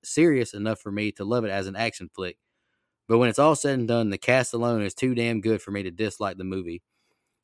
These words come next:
Despite Denise Richards, who is nice to look at but is a terrible actress, this movie has some phenomenal actors in supporting roles.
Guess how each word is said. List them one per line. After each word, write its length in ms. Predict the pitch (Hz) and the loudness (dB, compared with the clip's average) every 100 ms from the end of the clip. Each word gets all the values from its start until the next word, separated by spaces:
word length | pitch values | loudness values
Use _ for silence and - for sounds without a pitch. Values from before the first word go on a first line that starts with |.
| - | -8
Despite 400 | 107 - 139 131 | -4 4 4 4
Denise 320 | 120 123 120 | 2 2 2
Richards, 440 | 104 113 107 98 - | 2 0 0 -4 0
who 120 | 117 | 0
is 140 | 101 92 | 0 0
nice 300 | 117 127 - | 2 2 0
to 80 | |
look 240 | 107 120 113 | 0 0 0
at 160 | 104 | -4
but 120 | 101 110 | 0 0
is 120 | 104 | 0
a 60 | |
terrible 360 | - 117 117 107 | 0 0 2 0
actress, 460 | 113 104 90 90 - _ _ _ _ | 0 -2 -6 -10 -12 _ _ _ _
this 140 | 107 127 | -4 0
movie 260 | 127 117 | 2 4
has 180 | 110 110 | 2 0
some 120 | 110 | -4
phenomenal 500 | - 107 127 127 117 | -4 0 0 0 0
actors 420 | 117 117 113 104 | 0 -2 -2 -4
in 60 | 101 | -4
supporting 420 | - - 110 101 | -8 -4 -2 -2
roles. 380 | 95 90 82 | -2 -2 -4